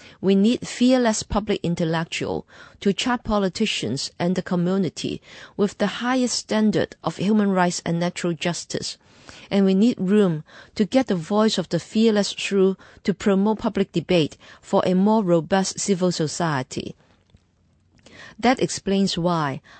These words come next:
I am so disappointed with R T H K for terminating Ng Jisum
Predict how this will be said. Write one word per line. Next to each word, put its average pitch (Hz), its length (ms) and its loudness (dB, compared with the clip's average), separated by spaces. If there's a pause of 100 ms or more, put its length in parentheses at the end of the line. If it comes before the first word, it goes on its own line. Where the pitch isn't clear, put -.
I 180 120 0
am 185 120 4
so 240 240 2
disappointed 180 880 0
with 160 240 -2
R 185 220 0
T 202 140 0
H - 220 -6
K 139 340 -2 (260)
for - 160 -2
terminating 208 920 2
Ng 156 180 -2
Jisum 180 500 -2